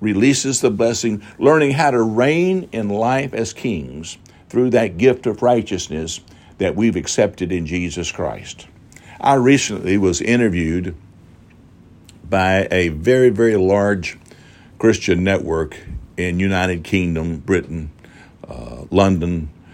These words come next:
uh, beautiful network, which we're going on through our T V show with Maria and I. And the, the, the presenter, the young lady that was interviewing me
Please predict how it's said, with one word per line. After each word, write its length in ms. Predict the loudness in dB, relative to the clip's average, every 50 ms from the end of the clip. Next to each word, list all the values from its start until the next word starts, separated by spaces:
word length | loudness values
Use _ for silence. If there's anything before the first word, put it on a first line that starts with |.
| -20 -20 -20 -20 -20 -20
uh, 160 | -20 -18 -20 -20 -20 -20 -14 -10 -2
beautiful 400 | 4 6 6 8 6 6 2 0
network, 640 | 0 0 0 0 0 2 2 2 0 -2 -6 -14 -18 -20 -20 -20 -14 -8
which 220 | -8 -8 -6 -4
we're 140 | -4 -4 -2
going 340 | 0 0 0 0 0 -2 -4
on 180 | -4 -6 -6 -4
through 160 | -4 -4 -4
our 100 | -4 -4
T 160 | -4 -4 -2
V 160 | -2 -2 -4 -6
show 260 | -4 -4 -4 -4 -4
with 220 | -6 -8 -10 -12
Maria 220 | -10 -8 -6 -6 -6
and 100 | -8 -8
I. 200 | -10 -10 -12 -14 -16 -20 -20 -20 -20 -20 -20 -20 -20 -20 -20 -20 -20 -20 -14 -6 -2
And 480 | 0 2 2 2 2 2 2 0 0 2
the, 160 | 0 0 -2 -2
the, 380 | 0 2 2 4 2 2 0 -2 -2
the 220 | -4 -2 -2 -2
presenter, 720 | -4 -2 -2 0 2 4 4 4 2 2 -2 -2 -2 0 0
the 200 | 0 0 0 0
young 460 | 2 2 2 2 0 -2 -4 -6 -6
lady 420 | -2 2 4 4 4 4 2 0 0
that 200 | 0 -2 -2 0
was 220 | 0 0 0 0 0
interviewing 580 | 0 0 2 2 2 2 0 0 -2 -2 -4
me 360 | -6 -6 -6 -8 -10 -12 -14